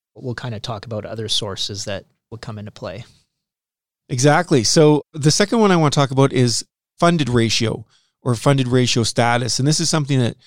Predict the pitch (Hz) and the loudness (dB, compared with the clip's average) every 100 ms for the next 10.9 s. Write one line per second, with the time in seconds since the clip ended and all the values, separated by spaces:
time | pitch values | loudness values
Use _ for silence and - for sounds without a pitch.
0 | _ _ _ - 202 170 135 127 123 135 | _ _ _ 0 2 4 4 4 4 2
1 | 151 147 117 113 107 131 - - 160 151 | 2 0 0 2 2 2 -4 -2 0 2
2 | 131 117 123 202 _ _ _ _ _ _ | 0 0 -2 -6 _ _ _ _ _ _
3 | - 147 131 - 120 131 160 131 113 127 | 2 4 2 2 0 0 0 0 0 0
4 | 120 104 - 73 196 - _ - _ _ | -4 -4 -4 -4 -8 -12 _ -20 _ _
5 | - - 143 135 147 151 147 127 - 135 | -12 -2 0 2 2 2 2 2 0 -2
6 | 131 139 143 135 120 110 - 139 131 120 | 0 0 0 -2 -2 -4 -2 -2 0 0
7 | 127 120 131 120 - 123 120 120 - 123 | 0 0 0 -2 -2 -2 -2 -2 -4 -4
8 | 131 120 131 117 - - - _ _ _ | -4 0 0 0 -6 -8 -14 _ _ _
9 | _ _ 220 285 190 165 170 - 135 120 | _ _ 0 0 2 4 4 4 4 4
10 | 131 156 - - 139 143 139 123 120 | 2 0 0 -2 0 0 0 -2 -2